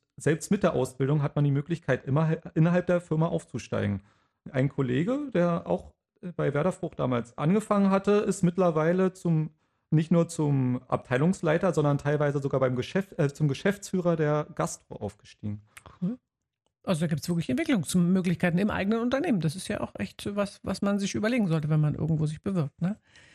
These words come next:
Speaker 2: Was wünschst du dir denn für deinen persönlichen Karriereweg? Gibt es Chancen, nach der Ausbildung von Werderfrucht übernommen zu werden? Wie sieht's für dich aus?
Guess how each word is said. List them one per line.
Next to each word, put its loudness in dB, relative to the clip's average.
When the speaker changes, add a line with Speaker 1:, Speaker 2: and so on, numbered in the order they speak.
Speaker 2:
Was -4
wünschst 0
du 0
dir 0
denn 0
für 0
deinen 2
persönlichen 2
Karriereweg? 2
Gibt -4
es -2
Chancen, 0
nach -2
der 0
Ausbildung 0
von -2
Werderfrucht 0
übernommen 0
zu -2
werden? 0
Wie 0
sieht's -2
für 0
dich -10
aus? -8